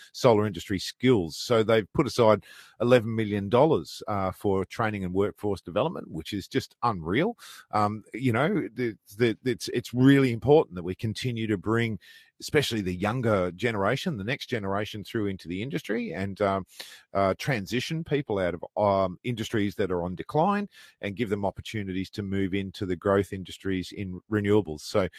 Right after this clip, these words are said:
fantastic there. Um, good opportunities for people who are interested in moving into renewables. And I also noticed that, you know, going back to our topic earlier on,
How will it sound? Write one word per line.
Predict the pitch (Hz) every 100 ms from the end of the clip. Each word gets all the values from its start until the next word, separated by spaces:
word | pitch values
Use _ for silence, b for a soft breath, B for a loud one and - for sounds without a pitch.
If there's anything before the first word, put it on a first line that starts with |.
| B B -
fantastic | 143 - 117 - 90 -
there. | 113 113 110 -
Um, | 101 92 95
good | 127 123
opportunities | 104 90 - 104 95 92 87
for | - - 90
people | - 95 87 95
who |
are | 92
interested | 95 - 101
in | 87
moving | 101 104 98
into | 95 92
renewables. | 95 98 101 101 - B B B B B
And | 135
I | 170
also | 196 143
noticed | 120 120 110 -
that, | 113 101 -
you | 110
know, | 98
going | 101 110
back | 101 -
to |
our | 87
topic | - 92 - 90
earlier | 85 78 95 202
on, | 226